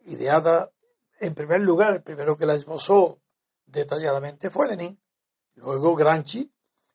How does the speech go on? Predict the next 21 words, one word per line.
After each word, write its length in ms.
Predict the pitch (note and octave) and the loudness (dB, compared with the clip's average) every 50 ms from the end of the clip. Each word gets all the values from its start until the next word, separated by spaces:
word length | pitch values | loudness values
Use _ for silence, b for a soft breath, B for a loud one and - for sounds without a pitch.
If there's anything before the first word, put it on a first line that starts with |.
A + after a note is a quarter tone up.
| _ _ _ _ _ _ _ | _ _ _ _ _ _ _
también 320 | - - - C#3+ D#3+ D3+ | -20 -20 -16 -10 -6 -4
la 100 | D3+ C#3+ | -4 -2
completó 500 | - D3+ C#3+ C3+ C#3 C#3+ C3+ - E3 E3 | -2 -4 -6 -6 -8 -8 -2 2 4 4
en 60 | D#3+ | 4
los 180 | D3 C#3+ - - | 2 -2 -8 -10
años 360 | D3+ D#3 C#3 C#3 C#3 C#3 - | -10 -10 -10 -12 -12 -12 -8
mil 180 | C#3+ D3+ D3+ C#3+ | -6 -6 -4 -4
novecientos 480 | C#3 C#3 C3+ C#3 D3+ D3+ D3 D3+ D3 | -6 -8 -8 -6 -8 -10 -8 -8 -8
diecinueve, 640 | D3+ E3 D#3 - G3+ G3+ G3 F#3 F3+ F#3+ B3+ - _ _ _ _ _ _ _ _ _ _ _ _ _ _ _ - | -6 -6 -6 -6 -4 0 2 2 2 2 0 -4 _ _ _ _ _ _ _ _ _ _ _ _ _ _ _ -10
y 120 | D#3+ D#3 | -8 -6
esa 200 | D3+ C3+ D#3 F#3 | -4 -2 -2 -2
táctica 520 | - G3+ G#3+ A3 G#3+ - - E3+ D#3 D#3+ D#3 | 0 0 0 0 -2 -8 -12 -8 -6 -6 -6
del 200 | D3 D3+ D3 C#3+ | -6 -8 -4 2
doble 280 | E3 E3+ F3 F3 F3 | 4 4 4 4 2
poder 280 | F3 F3+ F#3+ G3 G3 - | 0 0 0 0 -2 -2
consistía 1040 | - - D3+ D3 C3+ - - - C3+ C3 - _ - A3 A#3 A3+ G3 F3 - - _ _ _ _ _ _ _ _ _ _ _ _ _ - | -8 -14 -14 -12 -12 -12 -12 -12 -12 -16 -18 _ -4 0 4 6 6 6 4 2 _ _ _ _ _ _ _ _ _ _ _ _ _ -4
en 180 | - E3 E3 D#3 | -2 -2 -2 -2
seguir 460 | - - F3 E3 E3 G#3 A#3+ A#3+ - | -2 0 0 0 0 0 -2 -2 0
a 160 | - A#3 G3 F#3 | 4 6 6 6
la 140 | F3 E3 | 6 4
vez, 280 | E3+ A3 A#3+ B3 B3 - | 6 6 6 6 6 4